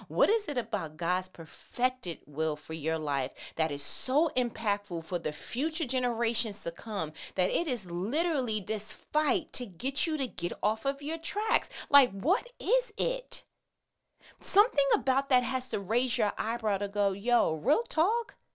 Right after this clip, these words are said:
<laughs> There's something in this."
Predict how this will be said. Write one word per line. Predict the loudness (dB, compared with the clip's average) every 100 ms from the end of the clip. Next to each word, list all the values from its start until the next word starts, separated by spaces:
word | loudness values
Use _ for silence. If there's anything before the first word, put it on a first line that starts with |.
| _ _ _ _
<laughs> | -8 -8 -8 8
There's | 8 8
something | -2 -8 -2 0 0 -2
in | -2 0
this." | 0 -2 -6 -10 -10